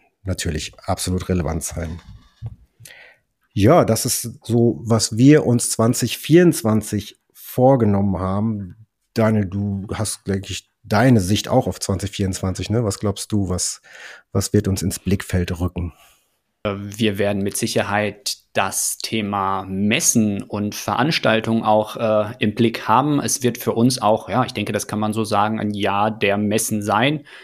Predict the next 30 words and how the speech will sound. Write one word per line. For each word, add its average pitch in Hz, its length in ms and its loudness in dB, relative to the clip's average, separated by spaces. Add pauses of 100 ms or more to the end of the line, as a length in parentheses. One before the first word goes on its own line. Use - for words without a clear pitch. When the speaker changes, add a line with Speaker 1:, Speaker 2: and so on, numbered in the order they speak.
(140)
Speaker 2:
Wir 110 100 -4
werden 107 160 4
die 104 120 0
zwei 107 220 -2
großen 127 540 2
Messen 120 380 2
haben 117 300 4
mit 107 200 -2
der 101 300 0
The 110 80 -6
Tire 107 300 0
Cologne 131 500 2
dann, 123 260 4
äh, 110 280 -2
Mitte 143 220 2
des 135 180 0
Jahres, 131 520 0 (360)
freuen 113 360 4
uns 107 160 -2
aber 107 240 2
auch 107 300 2
auf 101 380 0
den 101 200 -2
September 127 480 2
dann, 123 240 4
wenn 110 100 2
in 110 120 -2
Frankfurt 113 520 -2
wieder 107 160 -2
die 101 380 -4